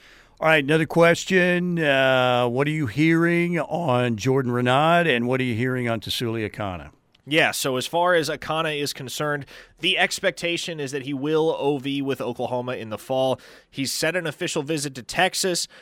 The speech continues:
Speaker 2: A lot of people wary of the Longhorns. I'm not buying that. His sister goes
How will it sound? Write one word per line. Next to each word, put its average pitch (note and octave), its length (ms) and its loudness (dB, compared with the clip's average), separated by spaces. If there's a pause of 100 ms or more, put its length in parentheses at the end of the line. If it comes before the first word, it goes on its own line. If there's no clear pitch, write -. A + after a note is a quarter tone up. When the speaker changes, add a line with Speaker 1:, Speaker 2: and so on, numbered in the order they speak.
(180)
Speaker 2:
A - 20 -14
lot A#2 220 0
of D3 80 -4
people F#3 320 -6
wary F#3 340 4
of F3+ 60 0
the F#3+ 60 -2
Longhorns. D#3+ 840 0 (380)
I'm B2 180 -4
not C#3 240 -6
buying C#3+ 380 -2
that. C3+ 300 -2
His A#2+ 200 -6
sister D3 460 -4
goes C#3 560 0